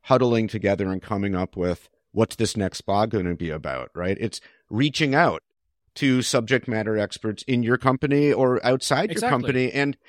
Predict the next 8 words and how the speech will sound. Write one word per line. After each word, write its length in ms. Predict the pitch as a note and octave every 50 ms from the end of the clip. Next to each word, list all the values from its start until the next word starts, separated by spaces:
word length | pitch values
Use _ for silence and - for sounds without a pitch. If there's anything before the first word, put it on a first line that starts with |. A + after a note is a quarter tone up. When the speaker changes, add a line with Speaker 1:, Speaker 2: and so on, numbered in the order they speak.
| - _ -
Speaker 1:
interviewing 560 | G3 A3 B3 C4 G3+ G3+ E3+ D#3 C#3+ C3 B2+
them 140 | B2 A#2+ A#2+
and 140 | A#2+ A#2 -
piecing 440 | - - F3 G3 - - F#3+ E3+ D3
together 560 | - C3+ - B2+ A#2 A#2 A#2+ A#2 A2 A2 G#2+ _ _ _ _ _ _ -
stories 640 | - - - - D3+ D#3 D3+ D3 C#3 C3+ B2 -
based 440 | - - - - C#3+ C#3 - - - -
on, 420 | B2+ A#2 A#2 A#2 A2+ A2 A2 G#2+